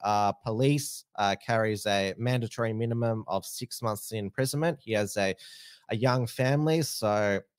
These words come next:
a lot is, is on the line, uh, for him. Uh, so I'll be discussing, uh,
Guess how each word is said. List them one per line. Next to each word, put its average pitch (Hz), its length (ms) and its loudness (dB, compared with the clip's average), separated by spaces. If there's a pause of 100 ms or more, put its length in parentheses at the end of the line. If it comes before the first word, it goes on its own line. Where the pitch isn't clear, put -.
a 101 60 -6
lot 127 340 4 (120)
is, 110 520 -2
is 110 140 -4
on 120 160 2
the 110 60 0
line, 123 540 4
uh, 113 220 2
for - 120 -8
him. 214 400 -2 (120)
Uh, 104 200 2
so - 160 -4
I'll 101 120 0
be 92 120 -6
discussing, 113 840 -2 (520)
uh, 104 440 4